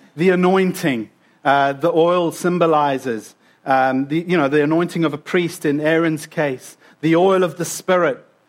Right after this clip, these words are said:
It's, uh, symbolical of when there is unity of God's blessing upon it.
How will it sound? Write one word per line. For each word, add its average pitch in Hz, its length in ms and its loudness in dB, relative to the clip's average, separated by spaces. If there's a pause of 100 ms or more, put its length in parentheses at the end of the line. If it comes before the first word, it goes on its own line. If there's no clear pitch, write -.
(240)
It's, 151 300 -4
uh, 160 200 2
symbolical 180 880 -2 (340)
of 135 200 -2
when 185 260 0
there 180 200 2
is 135 220 -4
unity 151 720 -4 (440)
of 127 280 -2
God's 131 400 -2
blessing 127 760 -6 (420)
upon 127 360 -8
it. - 300 -14